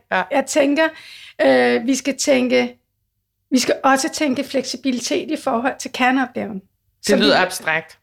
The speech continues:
Speaker 2: Ja, ja, men vi skal, <laughs> ja. Vi skal, vi bliver nødt til at have nogle samtaler om,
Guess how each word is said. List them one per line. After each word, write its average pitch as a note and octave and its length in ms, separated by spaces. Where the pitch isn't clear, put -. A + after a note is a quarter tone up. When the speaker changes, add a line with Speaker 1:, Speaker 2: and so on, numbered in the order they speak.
Speaker 2:
Ja, B3 200
ja, A3+ 180
men G3 120
vi A#3 80
skal, - 220
<laughs> A3 200
ja. - 140
Vi D#4 140
skal, D4+ 320
vi D4 100
bliver D4+ 140
nødt D#4 300
til - 60
at F4 80
have D4 160
nogle D#4+ 220
samtaler C4+ 640
om, B3 260